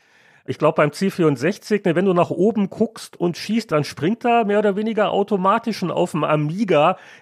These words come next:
relativ kunstvoll. Joystick schnell runter und wieder rauf, was gar nicht mal so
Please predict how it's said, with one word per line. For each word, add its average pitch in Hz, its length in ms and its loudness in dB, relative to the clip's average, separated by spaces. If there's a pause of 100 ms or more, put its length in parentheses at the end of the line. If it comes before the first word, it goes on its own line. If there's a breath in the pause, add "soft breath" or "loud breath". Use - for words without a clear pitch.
relativ 180 500 0
kunstvoll. 175 800 0 (400 loud breath)
Joystick 208 600 -2
schnell 196 300 0
runter 214 480 2
und 180 200 0
wieder 147 320 0
rauf, 131 460 2 (320 soft breath)
was 185 400 -2
gar 156 200 2
nicht 285 220 -2
mal 208 220 4
so 185 220 0